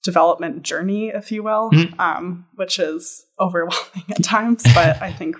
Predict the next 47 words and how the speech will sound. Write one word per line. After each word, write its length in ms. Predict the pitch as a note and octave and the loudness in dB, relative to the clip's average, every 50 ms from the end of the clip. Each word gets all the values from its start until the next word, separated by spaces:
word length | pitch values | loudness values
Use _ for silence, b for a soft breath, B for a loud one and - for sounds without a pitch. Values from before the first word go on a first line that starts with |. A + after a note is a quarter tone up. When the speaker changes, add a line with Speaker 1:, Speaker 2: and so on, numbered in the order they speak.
| - | -8
Speaker 1:
really, 460 | F#3 F3+ F3 E3 E3+ E3 E3 E3 E3+ F3+ F3+ | -4 -2 -2 -2 -2 -4 -6 -6 -8 -10 -12
really 260 | F#3+ F#3 E3 D3 D#3+ - | -8 -6 -4 -4 -4 -6
important 560 | - E3+ E3+ - - D#3 - D#3+ - - - | -6 -10 -10 -6 -6 -6 -6 -6 -8 -10 -12
for, 440 | - - - - - - E3+ F3 b b b b b b b b | -12 -8 -6 -6 -4 -6 -8 -10 b b b b b b b b
for 100 | - F#3+ | 0 2
everyone 380 | D#3+ D#3 D#3 C#3+ D#3 D3+ D#3 F3+ | 2 2 0 -2 -6 -6 -6 -6
to 120 | - G3+ | -6 -8
go 140 | - - F3 | -10 -10 -12
through. 280 | - - - - F3+ F3+ _ _ _ _ - | -12 -12 -12 -12 -12 -12 _ _ _ _ -6
Speaker 2:
Sure. 380 | - - - D3+ E3 G3 C3+ - - _ _ _ _ _ - | -2 0 0 2 2 0 0 -2 -4 _ _ _ _ _ -2
Very 140 | - A2+ A2+ | 0 0 0
nice. 340 | A2+ C#3 G3 E3+ - - - B B B B B B B | 2 0 0 0 -2 -4 -8 B B B B B B B
And 100 | D#3+ D#3 | 0 0
I, 120 | D#3 E3+ D3 | 2 2 0
I 20 | |
suppose 320 | C#3 - - D#3 D3 - | 0 2 2 2 2 2
we'll, 200 | D#3+ C#3+ C#3 C#3+ | 0 0 0 0
we'll 140 | - D3+ C#3 | 0 -2 -2
go 180 | C3 C#3 C3+ C3+ | 0 0 0 0
into 300 | C3+ B2 B2 - C#3 B2 | 0 -2 -4 -4 -4 -4
and 140 | A#2 A#2 A2 | -4 -4 -4
dig 180 | C3 A#2+ B2 | -4 -4 -4
into 240 | B2 B2 B2+ - C#3 | -4 -4 -4 -4 -4
some 220 | - - C#3 B2+ | -4 -4 -4 -4
of 80 | A#2+ A2+ | -4 -4
those, 320 | A#2 A#2 A2+ A2+ A2+ - | -4 -4 -4 -2 -4 -4
uh, 440 | C3 A#2+ A#2 A2+ A2+ A#2 A2+ A#2 - - | -4 -4 -6 -6 -6 -6 -8 -8 -8 -6
those 360 | E3+ D3+ C#3 C3 A#2+ A#2+ - D#3+ | -4 -4 -2 -2 -2 -2 -2 0
learnings, 420 | C#3 C3 C3 C3 B2+ B2+ B2 A#2 | 0 0 0 0 -2 -2 -2 -2
I 100 | B2 A#2+ | -4 -4
guess, 260 | A2+ B2+ B2+ - - | -4 -4 -4 -4 -4
in, 200 | C3+ A#2+ A#2+ A#2+ - | -4 -4 -6 -6 -4
in 140 | - B2+ A#2+ | -4 -4 -2
the 80 | A#2 | -2
next 240 | A#2 B2 C3+ C3 - | -2 -4 -4 -4 -4
section. 380 | - G3+ F3+ - - C#3+ A#2+ A2+ | -4 -4 -4 -4 -4 -2 -2 -2
But, 240 | A#2 A#2 A#2 - - | -2 -4 -4 -6 -6
uh, 60 | C#3 B B B B B B B | -6 B B B B B B B
yeah, 100 | F3 D#3+ | 2 2
some 220 | - - D3+ D3 | 2 2 0 0
really 160 | E3 E3+ D#3+ | -2 -2 0
nice 260 | C3 A#2 A2 G#2+ - | 0 -2 -2 -4 -4
messages 460 | D#3+ D3+ - - C#3 A#2+ A#2+ A2 - - | -6 -6 -6 -8 -8 -8 -8 -8 -8 -6
there, 200 | B2+ A#2 A#2 A2+ | -6 -8 -6 -8
I 60 | A2+ | -8
think. 320 | - - C#3 C#3+ - - | -6 -6 -4 -4 -4 -6
And 220 | D#3+ B2 A#2+ A#2 | -4 -4 -4 -6